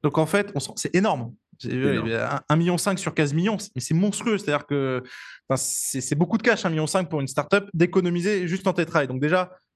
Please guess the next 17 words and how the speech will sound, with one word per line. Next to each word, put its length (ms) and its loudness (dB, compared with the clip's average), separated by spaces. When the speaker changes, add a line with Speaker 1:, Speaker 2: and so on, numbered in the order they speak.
Speaker 1:
il 40 0
y 20 6
a 20 6
quand 140 4
même 120 2
un 60 2
enjeu 160 2
économique, 500 -4
mais 140 4
surtout, 320 0
il 60 2
y 40 0
a 60 2
un 80 0
enjeu, 540 2
euh, 280 0
bien-être, 560 0